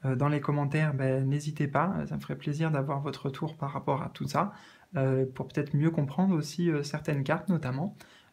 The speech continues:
Euh, voilà, ça me permet honnêtement vraiment d'enrichir moi ma, ma pratique, ma vision de chaque carte, puisque, euh, en faisant les liens avec du, du vécu, du concret, bah, ça me permet vraiment de, euh, de,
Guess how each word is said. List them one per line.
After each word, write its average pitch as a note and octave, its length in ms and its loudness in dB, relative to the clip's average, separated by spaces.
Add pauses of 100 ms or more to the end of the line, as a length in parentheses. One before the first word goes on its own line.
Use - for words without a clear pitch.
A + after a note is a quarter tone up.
Euh, B2+ 520 0
voilà, B2+ 220 -2
ça - 100 -6
me D3+ 60 -2
permet D3+ 280 2
honnêtement E3+ 460 2
vraiment E3 340 0
d'enrichir D#3 640 2
moi D#3 160 2
ma, B2+ 320 0 (300)
ma C#3 160 4
pratique, F3+ 720 0
ma C#3 220 0
vision D3 320 0
de D#3+ 140 2
chaque D#3 300 0
carte, F#3+ 280 -4
puisque, - 300 -8
euh, D#3 300 0 (380)
en B2+ 680 -4
faisant D#3 280 2
les D3 100 4
liens D#3+ 320 2
avec C#3+ 260 2
du, C3 300 -2
du B2+ 160 0
vécu, D#3+ 460 4
du C#3+ 140 -2
concret, D3 540 0 (400)
bah, C3 800 -2 (160)
ça - 200 -4
me D3 100 0
permet D3+ 320 0
vraiment E3 480 0
de, C3+ 320 -2 (420)
euh, C3 300 -6
de, C3 460 -8